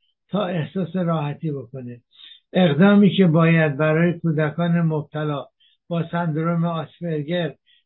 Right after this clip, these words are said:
ایجاد بشه، شامل یادگیری مدیریت مهارت‌های آنها به منظور سازگاری با جهان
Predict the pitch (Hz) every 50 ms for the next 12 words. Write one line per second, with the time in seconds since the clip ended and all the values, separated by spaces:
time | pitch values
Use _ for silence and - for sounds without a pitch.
0 | _ - 160 156 143 135 160 165 160 151 123 147 156 147 - 180 185 185 185 190
1 | - _ _ _ _ - - - 180 190 185 175 170 180 175 170 170 165 156 160
2 | 165 165 165 151 131 135 135 147 160 156 156 165 160 156 160 147 135 - _ _
3 | _ _ _ _ _ _ - 160 170 170 151 151 165 170 160 156 165 170 180 185
4 | 175 175 - 156 151 143 139 143 156 156 131 147 165 160 156 156 156 151 151 _
5 | - 180 180 165 160 156 147 143 135 120 127 151 165 170 170 170 _ _ _ _
6 | _ _ _ - 180 165 165 165 165 160 156 147 151 165 180 175 180 170 143 -
7 | - 156 160 156 135 147 143 139 156 156 151 151 160 160 147 135 156 151 143 123
8 | 143 143 131 131 151 170 170 180